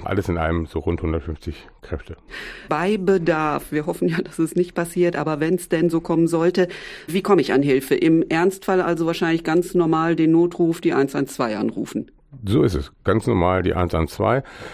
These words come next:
Speaker 1: Wir sitzen mit der gemeinsamen Einsatzleitung in der kooperativen Einsatzleitstelle. Das heißt, wir haben den direkten Zugriff mit den Kollegen der Feuerwehr, des Rettungsdienstes und der Polizei, die ja hier in Hameln sowieso ihren täglichen Dienst versehen.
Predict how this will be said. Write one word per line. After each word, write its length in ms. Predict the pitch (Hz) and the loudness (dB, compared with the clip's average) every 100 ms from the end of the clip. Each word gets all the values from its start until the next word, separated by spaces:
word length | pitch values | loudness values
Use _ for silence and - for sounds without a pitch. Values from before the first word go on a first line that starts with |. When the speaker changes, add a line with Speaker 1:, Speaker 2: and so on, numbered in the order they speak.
| - | -8
Speaker 1:
Wir 440 | - 95 95 92 98 | 0 2 4 2 0
sitzen 320 | 98 110 110 | -2 -2 0
mit 80 | 98 | 0
der 80 | 95 | 2
gemeinsamen 420 | 98 98 95 95 | 2 2 0 0
Einsatzleitung 840 | 113 127 110 110 107 101 107 107 | 0 0 0 0 0 2 0 0
in 180 | - 90 | -2 -2
der 80 | 76 | -2
kooperativen 800 | - 82 85 78 - 117 117 113 | -4 -4 -4 -4 0 2 2 0
Einsatzleitstelle. 760 | 107 101 90 101 95 92 90 | -2 -2 0 -2 0 -2 -2
Das 200 | 85 - | -2 -2
heißt, 200 | 90 - - - - - | -2 -4 -12 -20 -20 -6
wir 140 | 104 95 | -2 0
haben 140 | 90 | 2
den 160 | 90 90 | 0 0
direkten 1040 | 92 98 - 117 113 110 107 101 95 - | 2 0 0 -2 2 2 0 -4 -12 -16
Zugriff 580 | - 117 110 117 101 - | -6 -4 0 0 0 -2
mit 380 | 92 104 110 - 87 | 0 2 0 -4 -10
den 280 | 110 104 101 | -8 -4 -2
Kollegen 440 | - 95 98 98 95 - - - - | 0 0 2 0 -4 -10 -20 -10 -2
der 120 | 101 | 0
Feuerwehr, 460 | - 101 98 95 92 | 2 2 4 2 2
des 340 | 90 95 98 | -2 -4 -4
Rettungsdienstes 600 | 95 95 87 95 90 95 | -2 -2 -2 -4 -4 -2
und 120 | 87 | -2
der 80 | 87 | -2
Polizei, 560 | 82 82 82 107 120 123 | -2 -2 -2 0 2 2
die 160 | 98 | 2
ja 160 | 95 95 | 2 2
hier 160 | 87 87 | 2 0
in 140 | 85 | 0
Hameln 260 | 90 85 85 | 0 -2 -2
sowieso 360 | 98 107 101 | -2 0 0
ihren 200 | 95 90 | 0 -2
täglichen 380 | - 90 85 90 | -4 -6 -4 -2
Dienst 260 | 87 90 - | -2 -4 -4
versehen. 380 | 90 87 85 | -4 -2 -2